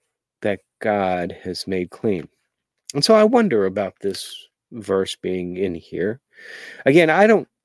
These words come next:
I don't try to go out and research things that I read here,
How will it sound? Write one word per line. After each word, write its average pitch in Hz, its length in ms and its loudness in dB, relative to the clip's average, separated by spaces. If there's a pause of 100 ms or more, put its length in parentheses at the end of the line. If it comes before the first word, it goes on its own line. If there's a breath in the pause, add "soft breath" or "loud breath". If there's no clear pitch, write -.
I 151 100 4
don't 175 260 0
try 139 360 2
to 117 80 2
go 110 300 4
out 101 300 0
and 101 220 -8
research 107 520 -6
things 104 340 -8
that 101 160 -2
I 92 40 0
read 95 340 -4
here, 98 440 -2